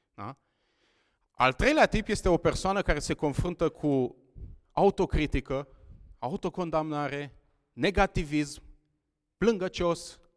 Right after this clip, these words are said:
„nimic nu merge, nimeni nu mă iubește, nimeni nu mă bagă în seamă, toată lumea are ceva cu mine”. Și a patra categorie este categoria de persoană care este anxioasă, are,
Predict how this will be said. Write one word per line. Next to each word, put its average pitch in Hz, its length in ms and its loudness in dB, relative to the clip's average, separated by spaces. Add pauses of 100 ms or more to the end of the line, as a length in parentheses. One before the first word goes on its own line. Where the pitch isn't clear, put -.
(160)
„nimic 175 300 -2
nu 202 120 -8
merge, 170 480 -6 (320)
nimeni 190 340 -4
nu 190 60 -8
mă 185 120 -4
iubește, 170 640 -4 (100)
nimeni 208 300 2
nu 196 60 -4
mă 185 100 -6
bagă 175 220 2
în 175 60 -8
seamă, 165 500 -6 (120)
toată 233 240 6
lumea 196 180 -2
are 185 120 -4
ceva 175 240 -6
cu 170 120 -10
mine”. 160 300 -8 (380)
Și - 120 -6
a 139 80 2
patra 190 320 2
categorie 139 800 -2 (180)
este - 200 -6
categoria 135 500 -2
de 131 100 -6
persoană 139 460 -6
care 117 200 -10
este 120 200 -10
anxioasă, 151 720 -4 (880)
are, 123 520 -2